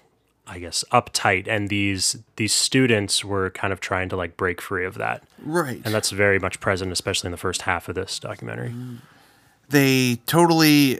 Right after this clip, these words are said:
Speaker 2: like, they alluded to there not being any movies that came out of Singapore, like, ever. There was, like, one or two other movies that took place in Singapore.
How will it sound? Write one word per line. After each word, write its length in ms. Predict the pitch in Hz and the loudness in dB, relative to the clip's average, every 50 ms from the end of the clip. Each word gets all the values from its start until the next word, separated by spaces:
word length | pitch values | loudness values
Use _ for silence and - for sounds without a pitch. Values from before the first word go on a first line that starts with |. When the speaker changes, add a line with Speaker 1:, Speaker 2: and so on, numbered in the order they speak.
| - _ - | -6 _ 2
Speaker 2:
like, 180 | 147 151 143 | 4 4 4
they 300 | 127 139 143 156 170 170 | 4 2 6 10 10 12
alluded 320 | 175 170 190 208 190 185 - | 12 10 8 6 6 4 4
to 240 | - - 180 170 151 | 6 8 8 8 8
there 300 | 131 120 143 139 143 131 | 8 8 8 8 8 10
not 260 | 117 113 123 127 123 | 10 10 10 10 10
being 180 | 147 139 131 113 | 10 6 6 6
any 200 | 110 120 123 117 | 6 4 4 4
movies 480 | 110 107 117 113 117 117 104 98 - | 6 6 6 6 6 4 2 4 4
that 120 | 120 117 107 | 4 4 4
came 280 | - - 117 110 110 | 4 2 4 6 10
out 140 | 110 113 110 | 10 10 10
of 40 | 98 | 8
Singapore, 560 | - - 110 101 87 87 98 98 92 90 95 | 6 2 2 0 0 0 0 2 2 2 0
like, 160 | 98 98 92 | -2 -4 -2
ever. 320 | - - 117 110 101 90 78 - | 2 4 4 4 4 2 0 -2
There 100 | - 98 | -6 -4
was, 120 | 101 - | 0 2
like, 140 | 117 107 95 | 2 2 2
one 320 | 107 101 104 113 113 113 107 | 0 -2 2 4 6 6 6
or 80 | 107 | 4
two 240 | 104 - - 120 110 | 2 2 2 2 2
other 300 | 90 113 107 110 110 104 | 4 4 4 4 4 4
movies 380 | 95 98 98 104 101 98 90 101 | 4 2 -2 -2 -2 -2 0 2
that 280 | 104 98 95 - - | 4 4 4 2 -2
took 200 | - - 107 - | -4 -4 -4 -2
place 260 | - 120 107 101 90 | -2 -2 -2 -2 -2
in 60 | 98 92 | -4 -4
Singapore. 580 | - - 98 95 85 - 92 - - - - | -4 -4 -4 -4 -6 -8 -12 -10 -10 -10 -10